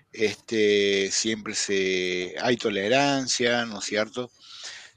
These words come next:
Este, así que me, me, me gusta estar en este canal, me gusta estar con, con Lucas y Javier. Eh,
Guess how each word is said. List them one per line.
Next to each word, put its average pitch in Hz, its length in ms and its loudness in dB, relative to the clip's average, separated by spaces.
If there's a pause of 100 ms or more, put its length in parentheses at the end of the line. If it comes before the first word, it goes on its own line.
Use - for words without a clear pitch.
Este, 95 840 -2
así 98 380 -2
que 98 160 -6
me, 85 400 -10 (680)
me, 90 180 -12 (100)
me 90 100 -10
gusta 123 340 0
estar 113 240 2
en 110 120 0
este 107 200 -6
canal, 180 580 2
me 120 120 -2
gusta 107 300 -4
estar 117 220 0
con, 90 320 -10 (140)
con 98 240 -8
Lucas 110 360 0
y 85 240 -4
Javier. 156 600 4 (880)
Eh, 104 680 6